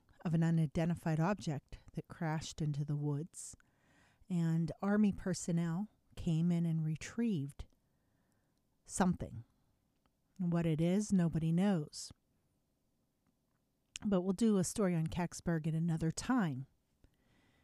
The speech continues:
Three very interesting encounters with some very unusual creatures have come to my attention recently from Pennsylvania.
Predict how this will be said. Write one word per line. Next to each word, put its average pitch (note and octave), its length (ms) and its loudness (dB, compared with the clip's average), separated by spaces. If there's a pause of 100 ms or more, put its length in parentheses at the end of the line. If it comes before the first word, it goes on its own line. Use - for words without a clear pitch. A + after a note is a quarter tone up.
(400)
Three G3 340 2
very F3 400 2
interesting F3 480 -2
encounters E3+ 880 -2
with F3 160 0
some E3 240 -2
very G#3 280 2
unusual E3 480 0
creatures E3+ 600 -6 (280)
have F3 180 -4
come G3+ 400 2
to - 100 -4
my F3+ 120 4
attention E3 580 -2
recently D3+ 540 -4
from D#3 220 -4
Pennsylvania. D#3+ 760 0